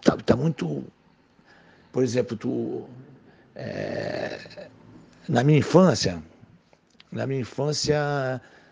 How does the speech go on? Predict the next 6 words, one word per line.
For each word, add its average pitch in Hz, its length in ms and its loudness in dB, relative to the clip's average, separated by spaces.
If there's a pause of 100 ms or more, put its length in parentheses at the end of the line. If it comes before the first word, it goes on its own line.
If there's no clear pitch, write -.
(140)
a 110 60 -6
gente, 120 640 -4 (800)
porra, 120 240 6
gargalhava 135 680 2
do 170 120 0
nada, 110 560 -2